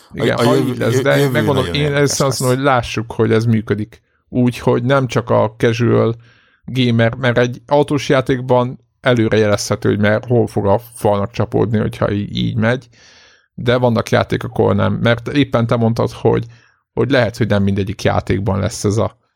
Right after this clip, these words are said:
Speaker 1: módszer, mert egyszerűen nem működik, de ott, ahol, ö, és a-, egyébként egy teljesen
Speaker 2: Ja.
Speaker 1: jó érvnek tartom, mert, mert, mert, mert az a valóság, hogy egy autós játékban tök könnyen előrejelezhető, hogy hova fog csapódni melyik fába,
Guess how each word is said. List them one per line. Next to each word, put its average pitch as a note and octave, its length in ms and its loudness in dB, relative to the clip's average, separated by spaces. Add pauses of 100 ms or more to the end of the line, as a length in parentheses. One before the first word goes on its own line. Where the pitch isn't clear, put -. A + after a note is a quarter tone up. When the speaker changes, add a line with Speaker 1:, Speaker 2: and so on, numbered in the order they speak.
(280)
Speaker 1:
módszer, A#2 640 0
mert G#2+ 240 -2
egyszerűen G#2 340 0
nem A2 100 0
működik, D3+ 580 -2 (340)
de C3+ 200 -2
ott, A#2+ 220 0
ahol, A2+ 360 0 (320)
ö, A#2 220 2
és A#2+ 240 0
a-, - 160 -4
egyébként C3+ 420 2
egy C#3 120 -2
teljesen G#2+ 520 0
Speaker 2:
Ja. G2 180 -2
Speaker 1:
jó G2+ 340 2
érvnek A2+ 640 -2
tartom, A#2 420 0
mert, C3+ 300 -2 (160)
mert, - 380 -2
mert, B2+ 300 0
mert C3+ 180 -2
az C3 180 0
a A#2 60 2
valóság, B2+ 360 0
hogy B2+ 100 0
egy B2+ 120 -6
autós A2 440 0
játékban B2 420 0
tök A2+ 180 -2
könnyen G#2 280 0
előrejelezhető, G2+ 680 0
hogy G#2 120 0
hova G#2+ 200 -2
fog A2+ 160 -8
csapódni G#2 420 -4
melyik A2 200 -6
fába, B2+ 500 0